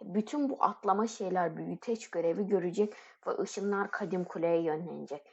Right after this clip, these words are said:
Kadim Kule enerjiyi çıkacak, işte Jones işte falan filan diyecek. Bir şeyler diyecek, orasını sonra konuşuruz belki. Ve de işte buradan çıkan ışınla birlikte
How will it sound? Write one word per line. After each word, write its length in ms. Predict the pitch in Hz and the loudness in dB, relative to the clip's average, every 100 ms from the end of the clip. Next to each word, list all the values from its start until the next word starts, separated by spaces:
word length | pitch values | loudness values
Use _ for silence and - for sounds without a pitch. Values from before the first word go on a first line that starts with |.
| - _ - | -20 _ -12
Kadim 360 | - 165 202 | -4 2 4
Kule 240 | 208 196 170 | 4 2 2
enerjiyi 760 | - 151 151 156 156 147 156 165 | 2 0 4 6 6 4 0 -2
çıkacak, 720 | - - 196 175 202 214 - | -8 -6 -6 0 0 0 -6
işte 340 | - - 165 | -20 -10 -10
Jones 420 | - 170 160 160 160 | -4 -4 -2 -6 -10
işte 280 | - - | -14 -14
falan 400 | - 180 180 185 | -12 -6 -2 -2
filan 360 | 190 - 175 170 | -4 -6 -4 -4
diyecek. 520 | 156 - 170 170 - _ _ _ _ _ | -6 -6 -6 -6 -8 _ _ _ _ _
Bir 60 | - | -10
şeyler 480 | - 202 185 160 | -2 2 4 2
diyecek, 380 | - 156 185 190 | 0 -2 -2 2
orasını 440 | 185 170 175 185 180 | 2 2 -2 -4 -4
sonra 420 | - 185 185 160 | -2 -2 0 -4
konuşuruz 720 | - 165 156 - 185 180 165 | -4 -4 -4 -8 -4 -2 2
belki. 540 | 151 151 - 220 254 269 _ _ _ _ _ _ - | 2 2 -2 -6 -8 -8 _ _ _ _ _ _ 0
Ve 160 | 208 | 4
de 240 | 202 220 233 240 220 - _ _ _ _ _ _ _ _ _ _ - _ _ - | 6 6 6 4 2 -2 _ _ _ _ _ _ _ _ _ _ -20 _ _ -16
işte 520 | - - 202 208 220 208 - _ | -14 -2 4 6 4 2 -6 _
buradan 480 | 170 208 185 185 165 - | -4 -2 2 2 2 -2
çıkan 500 | 196 - 185 147 - 180 | -4 -2 -2 -2 -4 -6
ışınla 540 | - 233 208 196 170 | -4 0 2 2 4
birlikte 720 | 202 202 185 _ - 226 254 | 4 4 0 _ 0 0 0